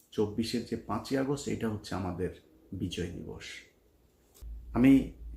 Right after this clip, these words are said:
জামাতের কাছ থেকে টাকা পয়সা নিয়া, শিবিরের কাছ থেকে টাকা পয়সা নিয়া তারপরে পক্ষে কথা বলিনি। এটা আমার শরীরের, মানে,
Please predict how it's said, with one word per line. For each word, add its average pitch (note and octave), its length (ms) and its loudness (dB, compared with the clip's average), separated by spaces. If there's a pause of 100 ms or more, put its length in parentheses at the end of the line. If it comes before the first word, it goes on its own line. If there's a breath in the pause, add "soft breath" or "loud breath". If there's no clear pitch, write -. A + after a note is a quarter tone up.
(120)
জামাতের A#2+ 420 4
কাছ - 280 -4
থেকে A2+ 320 2 (100)
টাকা A#2 260 -2
পয়সা A#2+ 380 0
নিয়া, A2 640 2
শিবিরের A2 400 2
কাছ G#2+ 220 -4
থেকে A2 160 -2
টাকা A2 300 -2
পয়সা A#2 360 -2
নিয়া G#2 260 0
তারপরে G2 600 -2 (380)
পক্ষে G2 260 -10
কথা F#2+ 200 -6
বলিনি। D#2+ 360 -8 (180)
এটা G#2+ 120 -4
আমার A#2 140 0
শরীরের, A#2 760 0 (380 loud breath)
মানে, G#2 320 -2